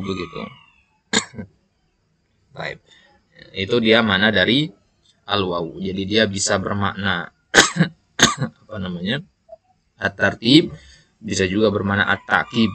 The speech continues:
nanti, ya. <clears throat> At-tartib itu artinya dia berurutan. Yang kedua datang setelah yang pertama. Sedangkan at-taqib itu artinya tidak ada perantaranya.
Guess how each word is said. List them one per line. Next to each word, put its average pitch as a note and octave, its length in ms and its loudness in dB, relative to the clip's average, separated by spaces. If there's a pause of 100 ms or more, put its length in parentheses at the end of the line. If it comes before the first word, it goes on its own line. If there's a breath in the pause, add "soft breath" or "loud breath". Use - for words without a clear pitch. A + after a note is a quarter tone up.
nanti, E2+ 340 -10 (380)
ya. F#2 320 -6 (800)
<clears throat> D#3+ 360 0
At-tartib G#2+ 600 -2
itu G#2 240 -2
artinya G#2+ 320 2
dia G#2+ 160 4
berurutan. G2+ 720 0 (160)
Yang F#2+ 360 -6
kedua G#2 280 2
datang G2 400 -2
setelah F#2+ 280 -2
yang F#2+ 280 -8
pertama. G2 600 -2 (520)
Sedangkan F2+ 360 -6 (120)
at-taqib F#2 560 -4
itu A#2+ 400 -2 (320)
artinya F#2 400 -4
tidak F#2+ 320 -4
ada F#2 80 -2
perantaranya. F2 880 -4